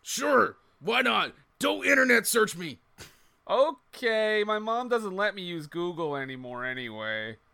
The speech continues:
Speaker 1: That's probably for the best, little Hulkster.
Speaker 2: Wait a second.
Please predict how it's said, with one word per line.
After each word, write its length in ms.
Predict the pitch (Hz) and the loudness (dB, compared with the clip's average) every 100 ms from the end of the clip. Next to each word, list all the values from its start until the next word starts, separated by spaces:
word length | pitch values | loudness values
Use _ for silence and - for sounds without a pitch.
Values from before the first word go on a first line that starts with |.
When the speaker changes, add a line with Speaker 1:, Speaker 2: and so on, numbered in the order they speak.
| _ _ _ _ _ | _ _ _ _ _
Speaker 1:
That's 180 | 196 - | 0 0
probably 320 | - 269 226 | 2 0 0
for 140 | 202 233 | -8 -6
the 80 | |
best, 400 | 196 - 220 170 | -8 -2 -2 0
little 180 | 202 175 | -2 -2
Hulkster. 480 | 151 185 - 190 175 _ _ _ _ | -4 -6 -4 -4 -4 _ _ _ _
Speaker 2:
Wait 160 | 277 285 | -6 -4
a 80 | |
second. 420 | 269 247 220 202 | 0 0 0 -4